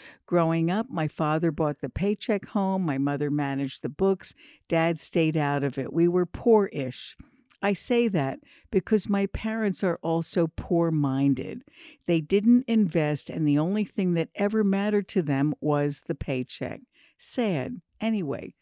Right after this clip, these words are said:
back to being me. So, after my divorce, I was able to buy my ex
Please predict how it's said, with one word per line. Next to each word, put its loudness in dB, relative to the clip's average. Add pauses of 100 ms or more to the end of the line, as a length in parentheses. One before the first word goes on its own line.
(140)
back -2
to -4
being 2
me. -2 (500)
So, -6 (460)
after 0
my 2
divorce, 0
I 0
was 0
able 4
to 2
buy 0
my 0
ex -2